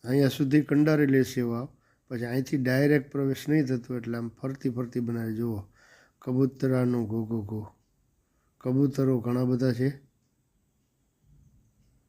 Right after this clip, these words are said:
આ બધું ખંડેર અને જીર્ણ શીર્ણ થઈ ગયેલું હતું, તો શાસક પ્રશાસક વ્યવસ્થાએ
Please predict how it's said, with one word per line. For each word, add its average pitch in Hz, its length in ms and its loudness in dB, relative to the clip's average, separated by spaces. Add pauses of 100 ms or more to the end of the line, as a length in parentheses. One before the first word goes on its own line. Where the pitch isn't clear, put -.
(240)
આ 127 100 -2
બધું 135 320 4
ખંડેર 151 540 4
અને 143 180 4
જીર્ણ 131 460 2
શીર્ણ 139 460 -4
થઈ 139 280 0
ગયેલું 127 400 2
હતું, 101 320 -12 (840)
તો 123 320 -2
શાસક 131 640 0
પ્રશાસક 131 680 -2
વ્યવસ્થાએ 131 680 0